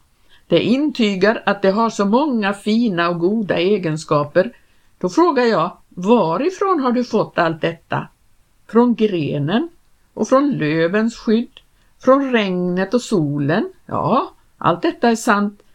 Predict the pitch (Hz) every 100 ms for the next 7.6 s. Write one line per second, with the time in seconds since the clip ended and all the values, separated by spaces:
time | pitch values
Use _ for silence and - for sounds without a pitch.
0 | _ _ - 208 214 208 311 240 233 226
1 | - 185 180 196 240 277 196 190 - 208
2 | 190 190 208 196 240 170 151 165 165 233
3 | 165 165 160 170 247 294 - - 160 -
4 | 160 175 185 180 240 226 180 254 247 190
5 | - 311 285 151 - _ - - - 196
6 | 185 269 339 233 160 - 185 214 294 285
7 | - - - 175 170